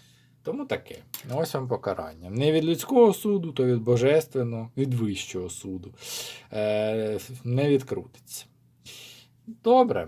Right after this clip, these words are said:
ну про Джі двадцять я сказав, так, що я, відповідно, записував відео, що нам принесе той саміт, як бачите, збулося як по нотам,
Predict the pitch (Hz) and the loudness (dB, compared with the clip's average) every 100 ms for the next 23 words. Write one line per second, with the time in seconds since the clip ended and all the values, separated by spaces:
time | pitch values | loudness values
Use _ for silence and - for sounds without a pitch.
0 | 101 151 233 233 202 196 160 147 160 175 | -8 -2 2 2 8 8 8 6 6 8
1 | 233 202 190 160 151 143 - 127 104 95 | 6 6 0 0 2 2 2 0 0 -2
2 | 82 - 143 175 165 - 107 101 95 92 | -4 -2 2 2 0 -6 -2 0 0 -2
3 | 110 104 98 107 98 98 101 104 117 98 | -2 -2 -2 -2 -2 -2 -4 -2 -4 -2
4 | 104 98 117 147 120 104 - 139 123 104 | 0 0 0 0 2 2 4 2 4 2
5 | 98 104 104 - 104 - 113 120 202 247 | -2 -4 -4 -2 -4 -2 -6 2 6 6
6 | 202 - 131 123 165 - - 139 123 123 | 4 0 0 4 2 2 0 0 0 2
7 | 131 175 190 143 131 131 - 107 90 76 | 6 6 6 6 4 4 -2 -4 -4 -12
8 | - | -18